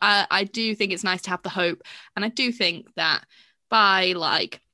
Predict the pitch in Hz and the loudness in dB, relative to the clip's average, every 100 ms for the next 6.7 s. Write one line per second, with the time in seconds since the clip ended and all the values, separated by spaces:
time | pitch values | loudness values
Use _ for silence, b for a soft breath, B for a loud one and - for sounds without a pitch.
0 | _ _ _ _ _ - _ 185 160 143 | _ _ _ _ _ -20 _ 2 2 0
1 | 151 - 175 143 151 - - 196 233 202 | -2 -4 -8 -6 -8 -10 -14 -6 0 0
2 | 185 196 170 - 170 175 170 160 147 151 | 2 0 0 -6 -4 -2 2 2 4 4
3 | 151 202 185 180 196 180 185 180 165 160 | 2 0 0 2 2 0 2 2 4 0
4 | - 202 131 - - 170 175 165 196 180 | -4 -4 -2 -2 -4 -2 0 2 0 0
5 | 202 190 196 262 311 247 202 185 180 135 | -2 -2 0 0 2 4 4 4 4 2
6 | 156 180 180 165 165 - 160 | 2 2 0 -2 -2 -4 -4